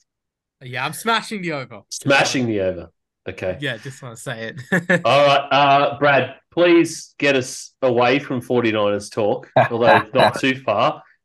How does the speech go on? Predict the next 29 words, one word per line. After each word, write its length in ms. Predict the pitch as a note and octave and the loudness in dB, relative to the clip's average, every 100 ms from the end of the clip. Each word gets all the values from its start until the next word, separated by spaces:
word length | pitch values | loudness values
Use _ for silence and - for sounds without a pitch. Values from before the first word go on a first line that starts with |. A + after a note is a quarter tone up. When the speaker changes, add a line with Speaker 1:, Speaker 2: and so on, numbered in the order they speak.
| _ _ _ _ | _ _ _ _
Speaker 1:
Oh. 60 | C3 | -6
Speaker 2:
How 680 | C#3+ D3+ D#3+ D#3+ D#3+ D#3 D#3 | -2 0 2 2 2 2 0
about 540 | C3 B2+ A#2 A2+ - | 0 0 0 -2 -6
them 320 | A#2+ A#2 A2+ | 0 0 0
Seahawks? 800 | G#2 - A2 G#2 G2 - - - _ _ _ _ - | -10 -8 -6 -4 -6 -8 -16 -20 _ _ _ _ -2
Speaker 3:
Yeah, 500 | G#2 B2+ C#3+ E3+ F#3 | 2 4 6 6 2
so 200 | - D#3+ | 0 0
we're 160 | D3+ D#3 | 2 4
gonna 180 | D#3+ | 2
Speaker 1:
Mm. 60 | C3 | 2
Speaker 3:
travel 440 | - E3+ D#3+ D#3+ D3+ | 2 4 6 2 4
up 180 | D#3 - - | 2 0 -8
the 160 | D#3 | 0
I 140 | D#3 D3+ | 2 2
five 540 | - D#3 D#3+ F3 F#3 | 2 2 2 0 -4
all 300 | C#3+ D3 D3 | -8 -8 -6
the 60 | D3 | -6
way 200 | D3 D3 | -4 -4
up 180 | D#3 | -6
into 180 | D#3 C3+ | -10 -14
Seattle, 640 | - - C#3 C3+ C#3+ D3 - | -14 -4 2 4 4 2 0
and 460 | B2 A#2 A#2+ B2 B2 | -4 -2 0 -2 -4
we 280 | B2+ C3 C3 - _ _ | -4 -4 -6 -12 _ _
are 180 | - B2+ | -2 0
looking 300 | C3+ C3+ C3+ | 0 0 0
at 340 | B2 A#2+ A#2+ - | 2 2 2 -2
your 640 | A#2 A2 B2 C#3+ C3 B2+ | -8 -4 -2 2 4 2
beloved 580 | A#2+ A#2 A2+ B2 C#3 C#3 | 0 -2 2 2 2 -6
Seahawks. 880 | - C#3+ C3 C3 C#3 F3 - - - | -6 -4 0 4 6 4 0 -8 -10